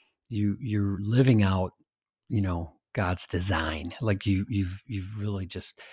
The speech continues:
and so I'm wondering, you know, when, uh, and I'm speaking for all of the, all of the people out there who thought they were gonna be great teachers <laughs> and like me, and then went, "Oh, wait a minute, that's not gonna work at all."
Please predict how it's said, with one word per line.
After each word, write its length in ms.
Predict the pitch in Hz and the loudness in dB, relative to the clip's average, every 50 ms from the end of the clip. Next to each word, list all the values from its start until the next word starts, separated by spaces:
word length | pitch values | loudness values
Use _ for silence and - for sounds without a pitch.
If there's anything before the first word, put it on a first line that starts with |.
| 311 - - - | -6 -6 -6 -8
and 100 | 131 127 | -4 2
so 140 | 143 135 131 | 2 4 4
I'm 240 | 135 135 139 143 | 4 2 0 2
wondering, 540 | 147 143 160 180 175 170 151 131 120 117 - - | 4 6 6 8 8 8 8 8 6 4 0 -4
you 140 | - 139 123 | -6 -4 -2
know, 260 | 113 107 104 101 104 - - - _ _ _ _ - | -2 0 -2 -4 -6 -8 -18 -20 _ _ _ _ -8
when, 600 | 123 110 117 123 123 127 135 135 135 139 156 151 - _ - 143 | -4 -2 0 2 2 4 4 6 4 4 2 0 -6 _ -6 -2
uh, 400 | 123 110 104 104 101 98 - - 151 151 | 0 0 0 0 0 -2 -4 -8 -8 -6
and 140 | 131 123 | -4 -2
I'm 100 | 110 107 | -2 -2
speaking 320 | 101 - - 123 98 104 101 | -2 0 -2 -2 0 0 -2
for 180 | - - 104 | -2 -2 0
all 280 | 104 113 123 127 127 127 | 2 4 4 4 6 4
of 160 | 123 110 95 | 4 2 0
the, 240 | 98 95 90 92 95 - - | -2 -2 -2 -4 -6 -8 -6
all 220 | 110 107 107 120 117 | -4 -2 -2 -2 -2
of 80 | 107 | -2
the 200 | 98 95 90 90 - - | -4 -4 -6 -8 -8 -4
people 280 | - 110 95 98 101 | -4 -2 -2 -2 -4
out 140 | 92 90 - | -4 -4 -4
there 140 | 101 98 87 | -4 -6 -4
who 140 | 87 98 87 | -4 -4 -4
thought 400 | - - - 151 165 170 - - | -4 0 2 2 2 2 0 -2
they 140 | 120 110 | 0 0
were 160 | 98 95 92 87 | 0 -2 -4 -4
gonna 200 | 90 95 87 85 | -6 -6 -6 -6
be 120 | 90 87 | -8 -10
great 260 | - - 85 80 - | -10 -10 -12 -10 -10
teachers 500 | - - 92 - - 90 98 123 135 - - - - - - - | -10 -10 -8 -8 -8 -6 -4 -2 0 0 2 0 0 -2 -2 2
<laughs> 200 | - 170 - - 165 | 2 2 2 4 4
and 240 | 156 143 127 - - - - - - 156 107 - | 4 4 4 6 4 4 4 2 -2 -4 -8 -6
like 240 | - 101 104 104 - | -2 0 0 0 0
me, 360 | 101 104 101 98 113 147 160 - - | 2 2 2 4 2 2 0 0 0
and 140 | 123 120 | -2 0
then 160 | 120 120 117 117 | 0 0 0 0
went, 160 | 113 104 - - | -2 -4 -4 -4
"Oh, 160 | 160 170 180 | -2 0 2
wait 200 | 185 185 185 180 | 4 4 6 6
a 60 | 143 | 6
minute, 200 | 113 104 95 - | 6 4 0 0
that's 240 | - - 175 - - | -2 -2 0 2 4
not 100 | 160 127 | 4 4
gonna 160 | - 107 104 | 4 2 2
work 200 | 95 90 87 - | 2 0 -2 -4
at 60 | - 147 | -4 -2
all." 200 | 175 175 123 | 0 -2 -2